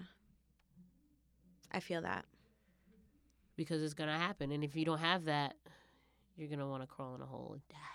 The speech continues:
Speaker 1: Can
Speaker 2: And
Speaker 1: we
Speaker 2: we don't
Speaker 1: talk,
Speaker 2: want that.
Speaker 1: can we talk about judgment and starting something new?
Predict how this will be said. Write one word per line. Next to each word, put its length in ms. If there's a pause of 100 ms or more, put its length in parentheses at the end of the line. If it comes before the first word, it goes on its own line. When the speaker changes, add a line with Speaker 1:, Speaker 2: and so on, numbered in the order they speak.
(2250)
Speaker 1:
Can 140
Speaker 2:
And 80
Speaker 1:
we 40
Speaker 2:
we 40
don't 80
Speaker 1:
talk, 60
Speaker 2:
want 200
that. 100
Speaker 1:
can 140
we 100
talk 140
about 200
judgment 600
and 100
starting 280
something 340
new? 320